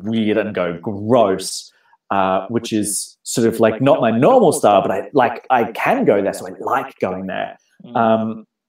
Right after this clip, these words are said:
Speaker 1: and then, like, writing this, uh, like, w-, also Justin and I have, like, we've been working on a, a web series,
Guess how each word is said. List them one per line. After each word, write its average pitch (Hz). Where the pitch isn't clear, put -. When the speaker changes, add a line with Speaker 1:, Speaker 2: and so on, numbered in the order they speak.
Speaker 1:
and 135
then, 131
like, 123
writing 110
this, -
uh, 101
like, 113
w-, -
also 123
Justin 104
and 98
I 98
have, 92
like, 87
we've 107
been 104
working 101
on 95
a, 90
a 95
web 92
series, 90